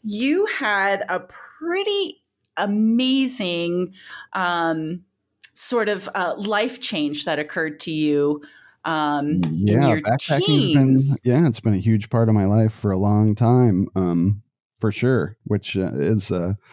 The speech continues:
Speaker 2: I, it set me on the path, yeah, for fifteen years of work and everything else, so.
Speaker 1: So how about you tell, uh, tell the listeners how in the world, oh, gosh,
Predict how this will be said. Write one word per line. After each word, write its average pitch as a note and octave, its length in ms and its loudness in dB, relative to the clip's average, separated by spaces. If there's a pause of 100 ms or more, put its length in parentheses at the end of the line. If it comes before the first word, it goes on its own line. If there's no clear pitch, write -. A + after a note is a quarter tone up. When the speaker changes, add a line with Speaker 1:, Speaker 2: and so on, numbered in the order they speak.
(300)
Speaker 2:
I, B2+ 100 -2
it G#2+ 320 -2
set - 300 -4
me A2 100 4
on G#2+ 100 4
the F#2 80 2
path, F#2+ 580 -2 (220)
yeah, G2 300 0
for F2 320 -4
fifteen G#2 440 0
years F2+ 220 0
of F2+ 60 -2
work G2 220 -2
and F2+ 120 0
everything F#2 300 0
else, F2+ 260 0
so. F2 380 -4 (400)
Speaker 1:
So C#4 200 -4
how C4 140 -4
about F#4 220 -4
you C#4 120 -4
tell, B3+ 340 -2
uh, G3+ 440 2
tell B3+ 240 -6
the A3+ 120 -2
listeners G#3+ 880 -2 (380)
how C#4 300 -6
in E4 100 0
the A#3 100 0
world, G#3 720 -2 (160)
oh, F#4+ 320 2 (220)
gosh, A3 420 -4